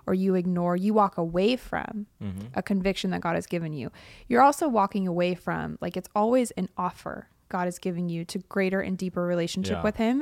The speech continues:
Speaker 1: and to better hear his voice.
Speaker 2: Yeah.
Speaker 1: So you just kinda slowly, if you walk away from your convictions, you're slowly tuning your ears to no longer be able to hear him. And we don't do the best job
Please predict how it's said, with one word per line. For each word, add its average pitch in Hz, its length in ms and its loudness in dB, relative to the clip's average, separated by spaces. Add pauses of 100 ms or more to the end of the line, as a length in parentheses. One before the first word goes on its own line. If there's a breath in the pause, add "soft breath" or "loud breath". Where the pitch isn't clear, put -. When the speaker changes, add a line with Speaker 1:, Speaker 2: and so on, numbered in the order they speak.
(120)
Speaker 1:
and 190 140 0
to 196 120 -4
better 185 440 -2
hear 190 480 -2
his 170 420 -4
voice. 190 600 0 (120)
Speaker 2:
Yeah. 78 240 -8
Speaker 1:
So - 140 2
you 110 240 4
just 240 180 -4
kinda 208 220 -2
slowly, 208 560 2
if 175 100 -6
you 208 80 0
walk 226 220 4
away 202 160 2
from 214 160 -2
your 214 100 0
convictions, 208 500 -2
you're 226 120 -2
slowly 226 340 0
tuning 214 340 2
your 202 120 2
ears 208 260 0
to - 160 -6
no 190 100 2
longer 185 240 0
be 180 180 -2
able 170 120 -2
to 165 80 -10
hear 170 240 -6
him. - 280 -10 (580 loud breath)
And 208 400 0 (100)
we 247 140 0
don't 262 240 0
do 262 120 2
the 254 80 4
best 202 320 -2
job 185 460 0